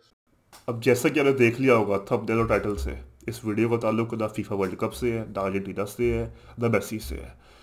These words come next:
इस वीडियो का रेलेवेंस इसलिए है फीफा वर्ल्ड कप से, क्योंकि जब मेसी ने वर्ल्ड कप उठाया,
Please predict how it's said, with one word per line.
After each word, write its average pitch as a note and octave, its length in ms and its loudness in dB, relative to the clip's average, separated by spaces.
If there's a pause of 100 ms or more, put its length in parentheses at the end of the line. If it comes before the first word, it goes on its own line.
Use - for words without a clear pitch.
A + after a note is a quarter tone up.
(220)
इस G#2 180 -6
वीडियो A2+ 380 4
का A#2+ 120 6
रेलेवेंस A#2 340 4
इसलिए A#2+ 440 2
है A2+ 160 -2
फीफा A2+ 320 -6
वर्ल्ड A2 240 2
कप A2 100 2
से, A2 260 -2
क्योंकि A2 320 -4
जब G#2+ 120 -2
मेसी G#2 440 -4
ने G#2+ 60 0
वर्ल्ड G2 220 0
कप G#2 120 -2
उठाया, G#2+ 360 2